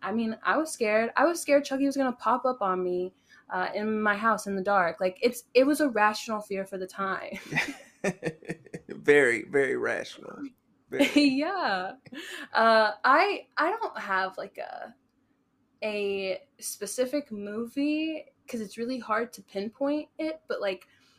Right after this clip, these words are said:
Speaker 1: I always say two thousand six is, like, but the year that I'm, like, I remember every movie I watched, every horror movie specifically, and it just stays with me in my brain, and never left, quite frankly.
Speaker 2: Two,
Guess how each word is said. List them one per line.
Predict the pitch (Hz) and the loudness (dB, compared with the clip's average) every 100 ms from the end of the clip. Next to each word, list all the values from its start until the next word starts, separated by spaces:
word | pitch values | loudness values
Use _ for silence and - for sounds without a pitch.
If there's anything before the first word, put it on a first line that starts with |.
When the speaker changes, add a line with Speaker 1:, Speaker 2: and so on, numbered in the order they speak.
| _ - | _ -6
Speaker 1:
I | 226 | 0
always | 269 262 | 2 2
say | 240 | -2
two | 220 247 | -6 -10
thousand | 240 233 202 185 | -4 -4 -4 -8
six | - 147 - - - - | -8 -12 -12 -18 -18 -18
is, | - 175 | -16 -14
like, | 165 - - | -14 -18 -12
but | - - | -10 -4
the | 185 | -4
year | 180 190 170 - - _ - _ - | -2 -2 -2 -4 -16 _ -20 _ 0
that | 180 175 170 - | 4 4 2 -2
I'm, | 175 180 185 | -2 -2 -2
like, | 185 175 175 | -4 -4 -6
I | 185 | -4
remember | 185 185 - 190 | -2 -2 -2 -2
every | 220 262 | 2 2
movie | 214 185 185 | 0 -2 -4
I | 175 | -4
watched, | 170 175 180 - - - | -4 -6 -8 -16 -16 -10
every | 185 | -10
horror | 180 190 185 | -6 -2 -2
movie | 180 170 | -2 -6
specifically, | 180 - - 180 - - 92 - | -12 -14 -12 -12 -14 -16 -14 -8
and | 202 | -6
it | 196 | -6
just | 190 185 | -6 -10
stays | - 180 196 214 214 | -6 -4 -2 -2 -6
with | 185 185 - - | -6 -8 -8 -10
me | 160 147 175 | -8 -8 -6
in | 190 | -4
my | 185 170 | -2 -4
brain, | 165 160 175 160 - - - _ _ - _ _ - | -8 -8 -8 -8 -10 -16 -18 _ _ -20 _ _ -4
and | 185 180 180 180 - | -2 0 -2 -4 -6
never | 175 170 165 | -8 -6 -4
left, | 170 - - - | -4 -6 -12 -12
quite | - | -12
frankly. | - - - - - - _ _ | -12 -14 -12 -14 -16 -20 _ _
Speaker 2:
Two, | - 170 | -18 -18